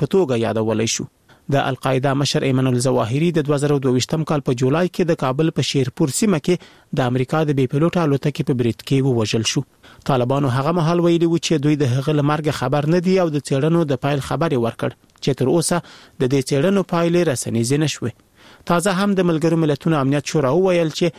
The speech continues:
القاعده په افغانستان کې اته روزنیز کمپونه جوړ کړي دي. د امنیت شورا د راپور له مخې د القاعده شبکې اوسنی مشر سیف العدل دی چې ایران کې میشت دی او د همدې سیف العدل کسان په افغانستان کې د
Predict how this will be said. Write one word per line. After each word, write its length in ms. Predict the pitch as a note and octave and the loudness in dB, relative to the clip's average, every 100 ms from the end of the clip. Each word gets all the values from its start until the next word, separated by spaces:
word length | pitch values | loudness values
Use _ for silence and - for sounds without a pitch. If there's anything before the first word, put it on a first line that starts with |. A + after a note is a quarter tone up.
| - _ - | -14 _ -4
القاعده 420 | C3+ - B2 C3+ C#3+ | -2 -2 -2 -2 -2
په 160 | C3+ A2 | -2 -2
افغانستان 640 | - A#2+ A2+ - G3 F3+ | -2 -2 -2 -2 -2 0
کې 100 | F3 - - - C3+ | -2 -4 -16 -6 -4
اته 380 | B2+ F#3 F#3+ G#3+ D3 | 0 0 0 0 0
روزنیز 420 | B2+ A#2 C#3+ - D3 | 0 0 -2 -2 -4
کمپونه 380 | C3+ G3+ D#3 | -2 0 0
جوړ 120 | B2 A2+ - | 0 -4 -4
کړي 140 | A#2 - | -4 -6
دي. 60 | - _ _ _ C3 | -10 _ _ _ -2
د 0 | B2+ | 0
امنیت 280 | C3 C#3 - | 0 -2 -2
شورا 180 | D3 C3 B2+ | -2 -2 -2
د 100 | B2+ | -2
راپور 300 | A#2+ D3 C3 | -2 -2 0
له 40 | C#3+ | 0
مخې 220 | F#3+ F#3+ F#3 - - - | 0 -2 -4 -6 -16 -2
د 20 | D#3 | -2
القاعده 340 | D3+ E3 D#3+ F#3 F3 | 0 -2 0 -2 -2
شبکې 580 | E3+ E3 - F3 - | -2 0 2 2 2
اوسنی 380 | D#3+ - D3+ F#3 F#3 | -2 -2 -2 0 0
مشر 260 | D#3+ F3+ D#3 | 0 0 0
سیف 200 | E3 D3 C3+ | -2 0 0
العدل 340 | C#3 F#3 G3 F#3 | 0 0 0 0
دی 80 | F#3+ | 0
چې 180 | - F#3 - - - C#3+ | 0 -2 -4 -20 -6 -2
ایران 260 | C3+ E3+ D#3 | 0 0 -2
کې 80 | C3 A#2 | -2 -2
میشت 240 | A2+ - | -2 -2
دی 100 | A2+ A2+ _ - | -4 -4 _ -2
او 60 | C3 | 0
د 80 | B2+ | 0
همدې 340 | B2 B2+ D#3 C#3 | -2 0 0 0
سیف 200 | C#3 C3+ | -2 0
العدل 340 | C3+ E3 F3 D#3+ | 0 0 -2 -2
کسان 320 | C#3 - E3 E3 | -4 -2 -2 -2
په 140 | C3 | -2
افغانستان 520 | B2 C3 B2+ G3+ G#3 F3+ | 0 -2 -2 -2 -2 0
کې 80 | F#3 - - - | -2 -4 -20 -14
د 0 | - | -2